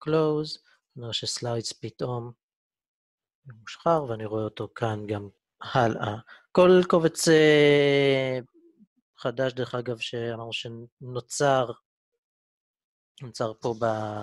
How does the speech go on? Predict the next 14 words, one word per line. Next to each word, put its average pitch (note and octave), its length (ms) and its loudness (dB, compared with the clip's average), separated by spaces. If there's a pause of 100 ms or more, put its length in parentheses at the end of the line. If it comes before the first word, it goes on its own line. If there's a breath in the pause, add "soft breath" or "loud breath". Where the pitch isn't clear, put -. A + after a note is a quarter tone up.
(300)
אה, G#2+ 600 -4
resources, C3 1000 2 (280)
הוא E3 180 4 (400)
משתתף - 800 2
בפרויקט, C#3+ 880 4
אפילו D3+ 380 0
שזה A#2+ 300 0
לא B2+ 80 2
קבצים B2+ 360 -4
שאנחנו A#2 480 -4
הכנסנו B2 600 -4
אותם, A#2 340 -2 (500 loud breath)
אה, B2 160 2
באופן C3 340 0